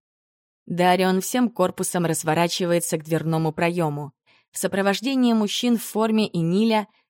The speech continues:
к нам семенит мисс Глория. Уж насколько у эльфа белая кожа, а хозяйка торговой лавки бледнее его.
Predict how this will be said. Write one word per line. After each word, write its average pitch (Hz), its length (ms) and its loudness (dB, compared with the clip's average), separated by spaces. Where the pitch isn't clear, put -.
к - 60 -10
нам 202 320 4
семенит 185 560 0
мисс 180 380 -2
Глория. 160 680 0
Уж 180 220 0
насколько 175 720 0
у 170 180 -4
эльфа 165 320 0
белая 156 440 2
кожа, 180 500 0
а 208 100 -6
хозяйка 196 520 0
торговой 175 460 0
лавки 180 340 0
бледнее 156 600 -2
его. 151 440 -4